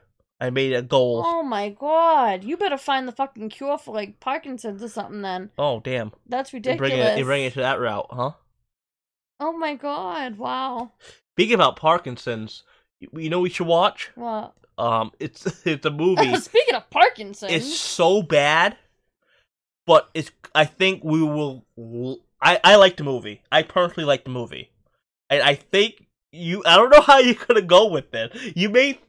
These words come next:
Speaker 1: like it too, 'cause it's gonna be so damn ridiculous.
Speaker 2: Okay.
Speaker 1: All right? It, it's called, um, When Mars Attacks.
Speaker 2: Oh, God.
Speaker 1: You ever heard of it?
Speaker 2: No.
Speaker 1: Okay, okay, right? So, it's the last movie that Michael J. Fox,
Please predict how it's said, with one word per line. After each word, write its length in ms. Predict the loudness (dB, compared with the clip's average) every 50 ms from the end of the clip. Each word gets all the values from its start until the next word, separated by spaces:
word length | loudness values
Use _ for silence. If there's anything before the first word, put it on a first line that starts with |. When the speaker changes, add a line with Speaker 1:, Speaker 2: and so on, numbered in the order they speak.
| -20 -8
Speaker 1:
like 300 | 0 2 2 2 2 2
it 180 | -2 -2 -2 0
too, 260 | 2 2 2 2 0
'cause 160 | -2 -2 -2
it's 60 | -2 -2
gonna 120 | -6 -6
be 60 | -8 -6
so 240 | -2 0 0 0
damn 300 | 0 0 0 0 2 2
ridiculous. 880 | 0 -2 -2 0 0 0 0 -2 0 4 4 4 4 2 -2 -10 -18 -20 _ _ _ -14
Speaker 2:
Okay. 520 | -12 -12 -10 -8 -6 -6 -4 -4 -4 -6 -8 -4 2
Speaker 1:
All 80 | 4 6
right? 280 | 6 6 6 2 0 -6 _ _ _
It, 140 | -6 -6 -6 -6 _
it's 320 | -16 -10 -8 -8 -8 -8
called, 400 | -8 -4 0 2 2 2 2 2
um, 200 | 2 2 2 0
When 120 | -2 -2 0
Mars 280 | 4 4 4 4 2
Attacks. 680 | 0 -4 -2 -2 -2 -2 -4 -8 -12 -18 -20 -20 -20 -20 _ _ _ _ -6
Speaker 2:
Oh, 400 | -2 0 2 2 2 0 -2 -6 -12 -14 -10
God. 400 | -6 -2 0 0 0 2 0 2
Speaker 1:
You 80 | 4
ever 100 | 6 6
heard 120 | 6 6 6
of 60 | 6
it? 160 | 6 6 4 2 -2 _ _
Speaker 2:
No. 680 | -6 0 4 6 8 8 8 8 6 4 0 -4 -4 0 2
Speaker 1:
Okay, 380 | 2 4 4 4 4 4 2 0 -6 -2 0
okay, 280 | 2 2 2 2 0 -2 -6 -2
right? 200 | 0 0 0 0 -4 _ _ _
So, 340 | 4 6 6 6 6 2 -6 _ _ _ _ _ _ _ -2
it's 140 | -2 0
the 100 | 0 -2
last 400 | 0 2 6 6 8 6 6 4
movie 540 | -2 -4 -2 -2 -2 -4 -4 -6 -6 -8 -10 -12 _ _ _ _ _ _ _ _ _ _ 0
that 300 | 2 2 2 2 0 -4 _ _ _ _ _ _ _ _ _ _ _
Michael 240 | -2 -2 -2 -2 -2
J. 140 | -2 -4 -2
Fox, 580 | 2 6 6 6 6 4 0 -8 -20 -20 -20